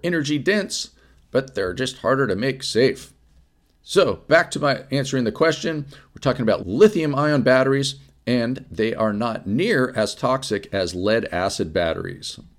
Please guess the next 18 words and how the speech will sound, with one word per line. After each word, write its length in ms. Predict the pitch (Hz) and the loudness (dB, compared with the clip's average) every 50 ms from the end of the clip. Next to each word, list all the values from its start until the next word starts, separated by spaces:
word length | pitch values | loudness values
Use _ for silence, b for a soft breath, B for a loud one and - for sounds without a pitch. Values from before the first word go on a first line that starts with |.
| _ - - | _ -6 -2
And 240 | 120 123 127 123 123 | 0 0 0 2 4
lithium 460 | 165 226 226 - 151 135 123 117 107 | 4 4 4 4 0 0 0 0 -2
itself 580 | 92 - - - - 131 127 151 175 - - - | -4 -4 -4 -2 0 2 2 2 0 -4 -4 -2
is 200 | 110 113 - 104 | 0 0 0 0
a 80 | 101 | -2
very 340 | 95 95 143 185 202 202 170 | -2 -4 -4 -2 -2 -2 -2
small 400 | 139 - - 120 123 139 147 139 | -2 -2 -4 -2 -2 -2 -2 -4
part 420 | - - - 135 135 107 87 - - | -4 -4 -2 0 0 0 0 0 -4
of 140 | 104 98 | -2 -2
a 40 | 101 | 0
lithium-ion 880 | 92 87 95 120 123 - 113 107 104 101 - - 95 95 95 98 101 95 | -2 0 0 -2 -2 -2 -4 -4 -4 -4 -4 -4 -4 -2 -2 -4 -4 -2
battery. 500 | - 113 127 127 113 92 73 65 - - - - - | -2 -2 0 0 -2 -2 -2 -4 -6 -10 -16 -12 -8
You 100 | 98 107 | -4 -2
know 120 | 127 135 | 0 0
what? 400 | 131 143 156 180 180 - - - - | 2 2 2 2 0 -2 -6 -8 -8
It's 160 | 127 - - | -8 -6 -4
mostly 420 | - 135 160 165 165 - - 131 139 | -4 -2 -2 -2 -2 -2 -2 -2 -2
nickel. 560 | 143 156 202 220 220 - 135 85 - - | 0 -2 -2 -2 2 2 0 0 0 -4